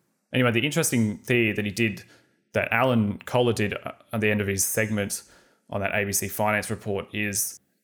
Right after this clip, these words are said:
so he took the official unemployment rate now in Australia, which is seven point one percent. If you add those people who are on the job seeker, the actual unemployment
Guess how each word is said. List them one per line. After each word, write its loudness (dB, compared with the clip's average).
so 0
he 2
took -4
the 2
official -2
unemployment 0
rate 0
now 2
in 0
Australia, 0
which -6
is -6
seven -2
point -4
one -2
percent. -2
If -2
you -2
add 0
those 4
people 0
who 2
are 4
on 2
the 0
job 0
seeker, -2
the 0
actual 0
unemployment 0